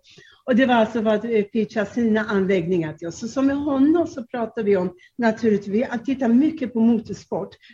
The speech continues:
för att göra raketen enkel, för att göra den lätt, eh, och så vidare. Så allting är inte aerospace. Och Elon gör på samma sätt. Vi tittar på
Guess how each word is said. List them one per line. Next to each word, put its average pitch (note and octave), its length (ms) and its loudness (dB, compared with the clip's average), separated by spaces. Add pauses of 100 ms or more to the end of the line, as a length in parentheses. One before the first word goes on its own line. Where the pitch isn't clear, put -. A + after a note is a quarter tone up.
(100)
för A#3+ 60 0
att A3 160 2
göra G#3+ 180 2
raketen G#3 540 -2
enkel, G#3 460 0
för G3 120 -8
att F#3 120 -6
göra G3+ 100 0
den F#3+ 280 0
lätt, - 420 -12
eh, E3+ 280 0
och G3+ 80 -8
så - 160 -8
vidare. D#3+ 320 -4 (260)
Så B3 60 -2
allting C4+ 440 0
är B3+ 40 2
inte A#3 160 -2
aerospace. A#3+ 720 -6
Och B3 100 -8
Elon C#4 300 -2
gör B3+ 120 -2
på - 120 -10
samma G3+ 320 -4
sätt. F#3 300 -8
Vi A3 120 -4
tittar A3+ 260 -4
på A3 300 -2